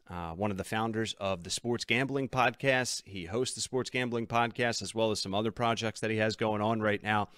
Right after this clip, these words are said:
He's from Philadelphia, lives out in L A right now. He's a stand-up comic, uh, stand-up comedian, I should say. Uh, so he's funny, entertaining, and knowledgeable when it comes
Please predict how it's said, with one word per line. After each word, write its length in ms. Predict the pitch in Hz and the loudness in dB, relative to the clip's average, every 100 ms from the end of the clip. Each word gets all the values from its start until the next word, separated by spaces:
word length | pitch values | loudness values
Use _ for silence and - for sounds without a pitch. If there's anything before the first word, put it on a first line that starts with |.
| - - - | -20 -20 -10
He's 240 | 113 95 - | -4 -4 2
from 240 | 120 135 | 4 4
Philadelphia, 760 | 127 139 120 113 113 - 127 104 | 4 4 6 6 4 2 0 2
lives 340 | 95 123 117 | 2 2 4
out 180 | 120 107 | 4 4
in 80 | 98 | 2
L 220 | 104 101 | 0 4
A 140 | 107 | 6
right 260 | 107 104 101 | 6 6 4
now. 300 | 101 98 92 - - - | 6 6 4 -2 -20 -12
He's 160 | 85 | -8
a 60 | 82 | -4
stand-up 540 | - 110 117 110 101 | 0 0 2 2 0
comic, 520 | - 113 113 113 - - - - - | -2 0 2 0 -4 -14 -20 -16 -4
uh, 260 | 101 92 | 0 0
stand-up 360 | 87 120 113 104 | -2 -2 -2 -2
comedian, 420 | 104 104 110 107 | -2 0 2 2
I 80 | 101 | 0
should 240 | - 107 | -2 -2
say. 360 | - 120 104 92 - - - | 2 4 4 2 -6 -16 -2
Uh, 220 | 92 90 | 0 2
so 160 | - | 2
he's 120 | 98 - | 0 0
funny, 380 | 156 151 143 | 0 2 0
entertaining, 720 | - 120 117 117 110 107 101 - | 0 0 0 0 2 4 2 0
and 240 | 101 95 | -2 2
knowledgeable 720 | 98 107 104 92 90 95 92 - - - | 4 6 4 0 0 0 0 -4 -20 -8
when 200 | 95 95 | -2 -2
it 80 | 90 | -2
comes 480 | 104 95 90 - | 0 0 -2 -6